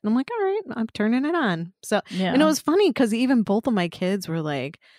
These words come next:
Speaker 1: they were into it. They're like, "Wait, who's this guy?" And like, "Wait, does she know that he's dead?" And blah, blah, blah. <laughs> Like,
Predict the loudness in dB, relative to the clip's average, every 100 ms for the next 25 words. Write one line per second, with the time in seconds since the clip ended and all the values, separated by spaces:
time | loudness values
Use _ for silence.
0 | _ 0 2 2 0 0 0 0 0 2
1 | 2 2 2 0 -2 0 2 0 0 -4
2 | -2 -2 -2 0 0 2 0 0 0 0
3 | 0 -2 0 2 2 4 2 0 -2 0
4 | 0 0 2 4 4 2 0 -2 -2 0
5 | 2 2 2 0 0 -2 -6 -20 -6 0
6 | 0 2